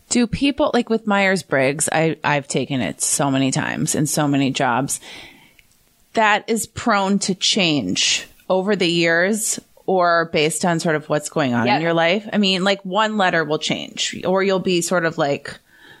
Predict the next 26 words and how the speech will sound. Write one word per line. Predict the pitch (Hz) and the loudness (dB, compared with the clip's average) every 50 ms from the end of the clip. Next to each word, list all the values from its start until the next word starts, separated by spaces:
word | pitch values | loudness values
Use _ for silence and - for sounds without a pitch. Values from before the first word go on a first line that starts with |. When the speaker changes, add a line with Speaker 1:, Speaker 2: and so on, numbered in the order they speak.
| _ _ _ _ _ | _ _ _ _ _
Speaker 1:
fifty | - - 208 185 - - - | -6 -4 -4 -4 -2 -2 0
fifty. | 190 156 165 160 - - 156 - | 0 2 0 -2 -2 -2 -4 -4
Speaker 2:
Right. | - 165 _ _ - - _ _ _ - | -4 -6 _ _ -20 -20 _ _ _ -6
Speaker 1:
Does | - 208 185 185 - | -4 -4 -2 -2 -2
Speaker 2:
Right. | 208 180 - - - _ - - - - - | -2 -2 -4 -6 -14 _ -20 -20 -14 -8 -6
Speaker 1:
is | 190 190 175 165 | -4 -2 0 -2
the | 185 175 | -2 0
same | - - 202 180 175 180 | 0 0 0 2 2 0
for | 180 190 | 0 0
Enneagram? | 156 170 165 165 175 185 208 220 214 208 214 233 254 233 - - _ _ _ _ _ - | 0 0 0 0 0 0 0 0 2 2 2 2 0 -2 -4 -12 _ _ _ _ _ -4
Or | - 190 180 170 | 0 2 2 2
is | 170 170 175 156 | 2 0 0 0
it, | 170 - - | -2 0 0
like, | 156 147 139 262 277 - - - | 0 0 2 0 -2 -4 -4 -4
Speaker 2:
You | - 170 | -6 -2
Speaker 1:
because | 170 196 180 - - - 214 190 185 185 | -2 -2 -2 -2 -4 0 0 0 0 0
it's | 220 185 180 - - | -2 -2 -4 -6 -8
this, | - - 190 175 - - - | -4 -2 -2 -2 -2 -4 -4
how | - 175 185 175 | -4 -2 0 0
you | 175 170 160 | 0 0 -2
came | - - 170 160 165 | -2 -2 0 0 2
into | 170 180 190 185 - | 2 2 0 0 0
the | 202 202 | 0 0
world, | 196 202 214 208 208 214 226 240 262 247 - - - - - _ _ _ _ _ - | 0 2 2 4 4 4 2 2 0 -2 -6 -10 -12 -14 -16 _ _ _ _ _ -6
it's | 175 - - | -4 -2 0
innate? | 185 185 180 165 160 170 214 277 - - - - - | 0 2 2 4 4 2 2 0 -2 -6 -12 -12 -12